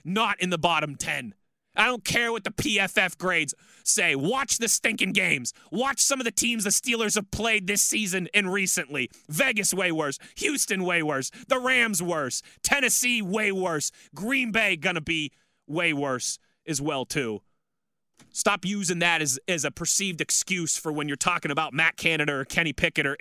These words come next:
or some of the offensive shortcomings. I'm not saying the offensive line for the Steelers is top five in the league,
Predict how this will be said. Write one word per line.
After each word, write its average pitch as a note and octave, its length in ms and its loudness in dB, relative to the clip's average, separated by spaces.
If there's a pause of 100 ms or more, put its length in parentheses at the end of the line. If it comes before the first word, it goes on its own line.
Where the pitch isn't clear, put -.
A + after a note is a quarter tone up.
(180)
or D3+ 60 0
some E3 200 0
of D#3 60 -2
the D3 80 0
offensive D3+ 420 -2
shortcomings. B2+ 540 -2 (220)
I'm F3 180 0
not G3+ 180 0
saying A3 280 4
the G#3 100 0
offensive G3+ 420 0
line F#3+ 220 2
for F#3+ 100 -4
the F3 60 -2
Steelers E3+ 480 -2 (180)
is F3+ 140 0
top F3+ 240 0
five F3 240 2
in D#3+ 60 0
the D3 80 0
league, C#3 280 -2